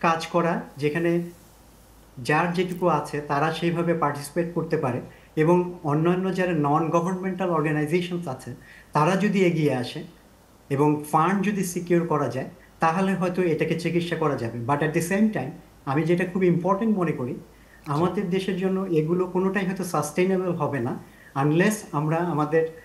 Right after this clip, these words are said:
Speaker 1: এই এন্ড স্টেজ কিডনি ডিজিজকে যদি আমরা ডিলে না করাতে পারি,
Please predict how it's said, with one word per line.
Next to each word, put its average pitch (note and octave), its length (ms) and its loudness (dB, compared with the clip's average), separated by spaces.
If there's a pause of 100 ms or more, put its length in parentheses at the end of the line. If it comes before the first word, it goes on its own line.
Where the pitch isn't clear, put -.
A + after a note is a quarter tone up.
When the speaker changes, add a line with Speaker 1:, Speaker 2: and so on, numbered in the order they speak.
(280)
Speaker 1:
এই D3 260 2
এন্ড E3+ 280 2
স্টেজ F#3+ 320 -2
কিডনি F3 260 2
ডিজিজকে E3 440 -2
যদি D#3 220 0
আমরা D3 180 2
ডিলে C#3+ 380 2
না E3+ 140 2
করাতে A#2 340 -6
পারি, A2+ 200 -12